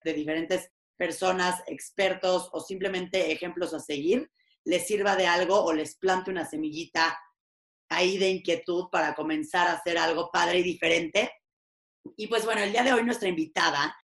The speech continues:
es Fernanda Ruiz, es consultora de imagen y semióloga, y el día de hoy vamos a platicar con ella sobre autoestima, sobre nuestro cuerpo y cómo resaltarlo a la hora de vestir.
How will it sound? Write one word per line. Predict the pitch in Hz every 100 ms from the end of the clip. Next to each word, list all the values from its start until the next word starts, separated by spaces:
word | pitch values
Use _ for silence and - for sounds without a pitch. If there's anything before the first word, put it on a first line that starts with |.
| -
es | 196 190
Fernanda | 214 208 202 196 190
Ruiz, | 180 165 175 - - _ -
es | 185 -
consultora | - 185 180 190
de | 175
imagen | 170 175 175 180 190 151
y | 180
semióloga, | - 160 170 190 170 151 143 156 - _ _ _ _ -
y | 202
el | 220
día | 247
de | 254
hoy | 254
vamos | 247 247
a | 220
platicar | - 330 190 190
con | 214
ella | 196 208
sobre | 214 175 165
autoestima, | 160 151 151 - - 214 185 165 - _ _ _ _
sobre | - 185 180
nuestro | 180 165 170 160
cuerpo | 208 208 - 196 - - _ -
y | 208 -
cómo | 240 247 269
resaltarlo | 220 - 160 151 165 160 175
a | 165
la | 151
hora | 156 160
de | 156
vestir. | 135 - 143 165